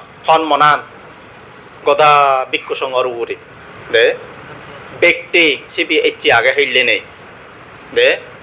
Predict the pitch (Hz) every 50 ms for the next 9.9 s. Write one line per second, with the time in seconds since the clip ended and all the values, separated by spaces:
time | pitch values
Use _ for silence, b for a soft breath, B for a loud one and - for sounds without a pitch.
0 | - - - - - - - - 156 156 156 156 156 160 156 - - 156 147 151
1 | 147 151 156 160 156 160 175 156 - - 147 151 151 135 120 127 131 135 - -
2 | 151 139 135 131 123 110 98 - - - - - - - - - - 117 120 139
3 | 185 208 - - - - - - - - - - - 156 156 156 156 165 160 160
4 | 156 156 156 151 151 147 151 180 - - 185 151 - 160 151 151 147 131 123 123
5 | 123 120 - - - - - - - - - - - - - - - 175 175 170
6 | 160 160 156 139 120 - - 139 135 156 151 147 135 135 135 131 127 123 123 117
7 | 120 131 143 151 156 151 143 120 110 117 123 131 131 - - - - - - -
8 | - - - - - - - 170 156 156 147 131 110 - - 127 123 127 131 127
9 | 110 - 117 104 104 101 - - - - - - - 113 113 120 143 -